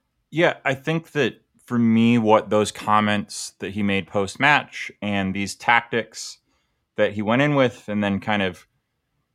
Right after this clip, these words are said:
I think he took the reins off a little bit in the second half, but what it shows and his comments can relay is that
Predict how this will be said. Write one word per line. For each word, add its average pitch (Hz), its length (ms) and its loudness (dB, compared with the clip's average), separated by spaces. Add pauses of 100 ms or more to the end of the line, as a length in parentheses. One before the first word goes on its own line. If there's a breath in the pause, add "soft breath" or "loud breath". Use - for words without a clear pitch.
(120)
I 104 60 -4
think 143 160 -2
he 123 60 -2
took - 240 -4
the 110 80 -6
reins 107 300 2
off 98 200 2
a 101 40 -6
little 98 140 -4
bit 92 60 -4
in 90 60 -8
the 92 60 -10
second 101 300 -6
half, 120 260 0
but 113 100 -2
what 110 140 0
it 92 100 -4
shows 135 640 0
and 101 140 -4
his 107 140 -6
comments 120 400 0 (400)
can 110 100 -6
relay 113 340 2
is 101 140 -8
that 104 200 -4